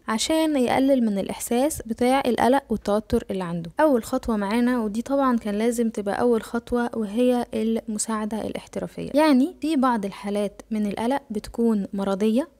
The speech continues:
وفي بعض الحالات من القلق بتكون غير مرضية، وساعات كتير بنبقى مش قادرين نحدد إذا كان الموضوع هو مرض نفسي ولا هو بس مجرد مشاعر متلخبطة، لأن في كتير من الأمراض النفسية بيكون ليها علاقة بالمشاعر اللي احنا بنحس بيها بشكل يومي وبشكل دوري.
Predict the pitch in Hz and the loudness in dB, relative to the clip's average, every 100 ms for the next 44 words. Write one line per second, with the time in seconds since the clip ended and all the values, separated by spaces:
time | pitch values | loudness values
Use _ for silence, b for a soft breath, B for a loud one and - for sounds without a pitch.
0 | 214 - 254 254 226 208 202 196 233 - | -8 -2 2 2 2 -4 -6 -4 -4 -8
1 | - 208 196 - 220 220 202 - 214 220 | -10 -6 -4 -2 -2 -2 -6 -4 0 0
2 | 208 202 208 190 180 160 160 - _ 214 | 0 0 0 0 -2 -6 -10 -14 _ -6
3 | - 240 - 262 277 233 247 277 269 269 | -2 -2 -2 -2 0 2 2 4 2 2
4 | 247 220 240 233 202 247 233 277 - - | -2 2 2 2 0 0 0 0 -4 -4
5 | 226 240 302 320 254 226 226 220 226 285 | -2 2 2 4 4 4 2 2 2 4
6 | 262 247 262 233 269 - - 403 - 226 | 4 4 2 2 0 -2 -2 -2 0 0
7 | 240 269 285 247 247 233 247 311 - 240 | 2 4 2 4 2 4 2 0 -2 0
8 | 220 240 247 277 233 - 214 - 254 254 | 2 2 2 2 0 -4 -6 -2 0 2
9 | 233 220 202 185 180 170 - 226 269 330 | 0 0 -2 -4 -4 -6 -2 2 4 4
10 | 240 208 - 294 247 208 - - 254 277 | 2 0 0 2 2 0 -8 -12 0 2
11 | 226 214 208 208 220 247 254 240 240 269 | 2 0 0 0 2 2 2 0 0 0
12 | 294 381 294 233 233 294 294 320 254 277 | 0 0 -2 -2 0 0 2 2 2 2
13 | - 339 247 220 - 285 269 240 262 233 | 0 0 2 0 0 0 2 0 0 -2
14 | 202 262 - 226 254 277 240 220 254 - | -2 -4 -4 -2 0 0 -2 -4 -6 -2
15 | 233 247 269 285 226 - 233 214 185 170 | 0 4 4 2 0 -4 -6 -4 -2 -2
16 | 170 | -2